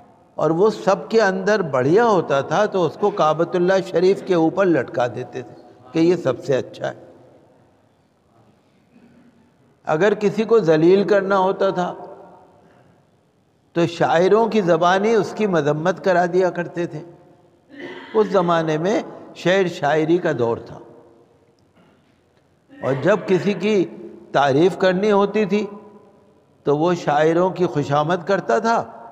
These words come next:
शायर उनकी तारीफ़ कर दिया करता था।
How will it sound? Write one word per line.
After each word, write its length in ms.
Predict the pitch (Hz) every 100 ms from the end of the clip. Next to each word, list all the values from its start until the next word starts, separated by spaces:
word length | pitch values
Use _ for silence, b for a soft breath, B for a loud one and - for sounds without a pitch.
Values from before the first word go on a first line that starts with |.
| - -
शायर 420 | - 151 151 160
उनकी 280 | 147 131 135
तारीफ़ 440 | - 113 113 131 -
कर 160 | 139
दिया 220 | 139 185 170
करता 340 | 180 175 190
था। 100 | 170